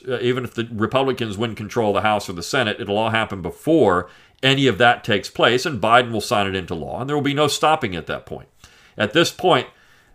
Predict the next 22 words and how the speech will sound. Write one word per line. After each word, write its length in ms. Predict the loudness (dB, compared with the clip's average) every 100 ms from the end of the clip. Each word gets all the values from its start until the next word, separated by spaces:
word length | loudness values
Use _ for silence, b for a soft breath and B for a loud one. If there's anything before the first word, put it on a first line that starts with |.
| _
I 140 | 2 4
can, 240 | 2 -6 -4
I 140 | 0 0
can 240 | -2 -2
guarantee 720 | 4 4 4 0 -2 0 -2 _ _ _ _ _ _ _ _ -8
that 260 | 2 2 2
the 140 | -2
Arlington 540 | 2 2 2 -2 -6
Confederate 480 | -6 0 2 2 0
Monument 420 | 0 0 -2 -6
is 140 | -8 -12
coming 340 | -8 -8 -6
down, 260 | -8 -10 -14 _ b b b b b
that 220 | -4 -2
these 180 | -2 -4
bases 400 | 0 0 0 -4
are 60 | -2
gonna 120 | -2
be 120 | -2
changed, 500 | -2 0 0 -4 -6
and 140 | -2
that, 260 | 2 0 0